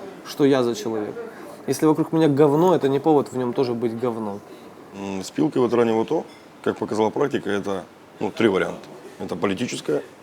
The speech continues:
Speaker 2: проект политический, коммерческий проект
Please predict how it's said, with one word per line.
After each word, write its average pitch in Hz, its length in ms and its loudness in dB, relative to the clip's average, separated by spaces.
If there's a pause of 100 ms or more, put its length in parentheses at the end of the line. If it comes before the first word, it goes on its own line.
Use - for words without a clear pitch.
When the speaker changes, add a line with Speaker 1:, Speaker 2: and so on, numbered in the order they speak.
(420)
Speaker 2:
проект 110 400 4
политический, 107 640 -4 (320)
коммерческий 95 560 0
проект 127 340 4